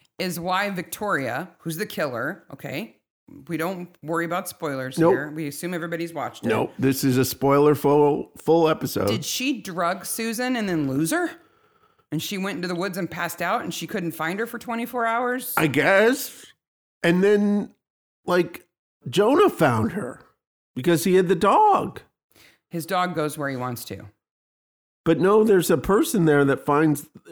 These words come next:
Speaker 1: The
Speaker 2: the
Speaker 1: dog is wandering around in the woods with Victoria.
Speaker 2: Oh.
Speaker 1: Jonah's dog hangs out with Victoria and Hannah more than it hangs out with Jonah.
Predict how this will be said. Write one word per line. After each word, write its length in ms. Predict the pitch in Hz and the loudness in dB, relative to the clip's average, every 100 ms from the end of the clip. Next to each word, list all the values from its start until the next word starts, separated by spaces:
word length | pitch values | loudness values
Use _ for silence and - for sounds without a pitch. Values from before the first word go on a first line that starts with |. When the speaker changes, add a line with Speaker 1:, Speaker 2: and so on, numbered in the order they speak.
| 117 | -12
Speaker 1:
The 160 | 143 147 | -2 0
Speaker 2:
the 60 | |
Speaker 1:
dog 420 | - 151 170 208 196 | 0 -2 0 -2 -4
is 180 | 160 | -8
wandering 600 | 147 143 147 165 170 165 | -8 -6 -4 -4 -2 -2
around 320 | 147 143 143 143 | -2 -4 -4 -4
in 80 | |
the 100 | 135 | -4
woods 440 | 123 127 139 165 123 | -6 -6 -6 -6 -8
with 220 | 139 131 | -8 -8
Victoria. 840 | 120 113 - 117 110 107 90 - - _ _ _ - | -8 -12 -10 -8 -6 -6 -10 -16 -20 _ _ _ -6
Speaker 2:
Oh. 560 | 113 156 151 104 - | 0 2 2 0 -4
Speaker 1:
Jonah's 400 | 156 156 220 247 | -4 -4 -4 -6
dog 400 | 156 160 175 196 | -4 -2 -2 -4
hangs 380 | 143 160 165 160 | -4 -4 -4 -4
out 300 | 151 151 - | -2 -4 -4
with 180 | 143 139 | -8 -8
Victoria 720 | 131 - 151 147 156 156 160 | -12 -8 -6 -2 -2 -2 -2
and 140 | 131 123 | -6 -8
Hannah 480 | 135 139 170 196 165 | -6 -6 -4 -4 -4
more 280 | 151 147 | -4 -4
than 140 | 143 147 | -4 -6
it 100 | - | -6
hangs 280 | 139 139 135 | -6 -6 -4
out 180 | 127 123 | -4 -6
with 160 | 123 | -10
Jonah. 420 | - 113 104 - | -8 -8 -8 -12